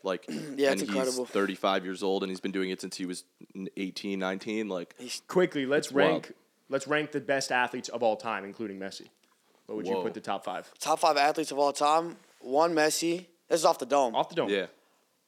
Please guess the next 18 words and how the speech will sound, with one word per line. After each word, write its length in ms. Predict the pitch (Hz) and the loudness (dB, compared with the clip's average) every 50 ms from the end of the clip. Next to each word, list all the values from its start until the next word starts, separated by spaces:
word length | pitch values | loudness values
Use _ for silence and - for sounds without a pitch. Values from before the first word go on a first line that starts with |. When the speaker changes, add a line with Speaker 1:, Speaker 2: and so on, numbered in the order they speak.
| _ _ _ _ _ _ _ _ _ _ _ _ _ _ - - - | _ _ _ _ _ _ _ _ _ _ _ _ _ _ -20 -20 -18
Speaker 2:
Five 300 | - - 170 165 170 165 | 0 4 6 6 8 8
greatest 240 | 165 170 160 151 156 | 8 6 8 8 6
athletes 280 | 156 156 - 156 - | 6 6 4 0 2
of 80 | 156 147 | 4 4
all 120 | 147 147 | 4 4
time, 300 | 143 - 147 135 139 139 - | 4 2 2 2 4 2 2
of 120 | - 139 135 | 0 2 4
all 140 | 147 143 143 | 4 4 4
time, 320 | - 151 143 143 143 135 | 4 4 4 4 2 4
off 200 | - 127 135 131 | 4 4 4 4
the 80 | - 127 | 0 -2
dome. 300 | 120 131 127 117 107 107 | 0 0 0 0 0 2
Uh, 180 | - 135 139 135 | 4 6 6 6
one, 340 | 117 123 131 147 156 170 190 180 | 4 4 6 6 6 6 6 4
Messi. 500 | 156 147 147 143 - - 156 160 175 185 - _ _ | 6 6 6 6 4 2 2 0 0 -2 -6 _ _
Speaker 3:
Okay. 340 | - - 98 90 87 87 120 - | -16 -16 -14 -14 -14 -16 -16 -8
Speaker 2:
Two, 260 | - - 165 170 190 | 0 4 6 6 6
Jordan. 520 | 170 139 143 147 151 151 165 165 170 170 | 6 6 6 6 8 8 6 4 4 2